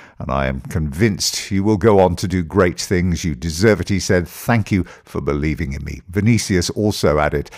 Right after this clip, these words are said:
"Thank you for everything, for helping me since my arrival, for the trust and the opportunities you gave me. God bless." Lucas Vasquez also added, "I thank you for your trust in me and your dedication. I wish you the best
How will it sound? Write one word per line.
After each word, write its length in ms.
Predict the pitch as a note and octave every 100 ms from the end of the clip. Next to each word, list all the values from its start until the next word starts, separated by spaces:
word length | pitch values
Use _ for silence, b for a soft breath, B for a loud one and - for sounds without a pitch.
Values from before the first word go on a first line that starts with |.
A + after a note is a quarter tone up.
| B
"Thank 300 | - G#2+ G#2+
you 80 | A2
for 160 | E2 -
everything, 580 | A#2 G2+ G#2 G#2+ A2 G#2
for 160 | F2+
helping 400 | D#2+ G2+ - G2+
me 100 | F#2+
since 320 | F#2 A2+ G2 G2
my 220 | E2+ D#2+
arrival, 460 | D#2 F2 F2 E2+
for 120 | D2+ D#2+
the 160 | D2
trust 480 | - - G#2 - -
and 120 | F2
the 120 | E2
opportunities 880 | D2+ - E2+ - C3 A2 G#2 G#2 F#2+
you 140 | G2+ E2+
gave 260 | G2 F#2
me. 220 | F2 F#2+
God 420 | E2 E2+ D#2+ E2 -
bless." 460 | F#2 E2+ - - - - -
Lucas 380 | D#3 - G#2+
Vasquez 760 | F#2 G#2+ F2+ - A#2 F2 D2+ D#2+
also 520 | F2+ F#2+ F2 - D#2+
added, 380 | E2 E2 D#2+ D2
"I 160 | C#2 C2+
thank 420 | - G#2 A2+ -
you 100 | G#2+
for 140 | -
your 240 | G#2 F2 C#2+
trust 460 | - B2 A2+ -
in 160 | A#2+ A2
me 240 | A2 A2
and 180 | - G2+
your 160 | F#2 F#2
dedication. 880 | D#2+ G2 F2 - F#2+ D#2 - F2 D2 B B B
I 160 | - C2
wish 340 | B1+ C#2 -
you 120 | C#2+
the 120 | B1+
best 420 | B1+ D#2 D#2 -